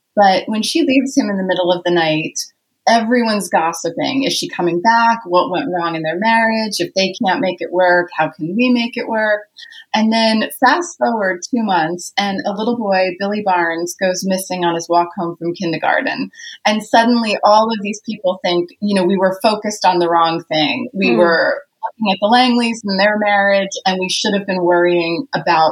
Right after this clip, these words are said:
Speaker 1: possibly a predator in our midst. And, you know, they were so comfortable in this nice area that they thought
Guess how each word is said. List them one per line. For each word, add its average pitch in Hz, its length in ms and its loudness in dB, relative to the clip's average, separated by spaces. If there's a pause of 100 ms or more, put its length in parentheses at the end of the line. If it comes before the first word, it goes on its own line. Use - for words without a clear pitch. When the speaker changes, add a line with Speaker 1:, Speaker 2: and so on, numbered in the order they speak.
(160)
Speaker 1:
possibly 170 480 2
a 151 160 -6
predator 175 540 2
in 175 100 -2
our 160 200 0
midst. 220 460 0
And, 175 240 0 (440)
you 226 140 0
know, 226 100 4
they 220 100 0
were 208 100 0
so 240 220 0
comfortable 330 640 4
in 202 140 0
this 190 160 -2
nice 185 380 0 (120)
area 226 460 2
that 175 160 2
they 175 140 0
thought 175 240 4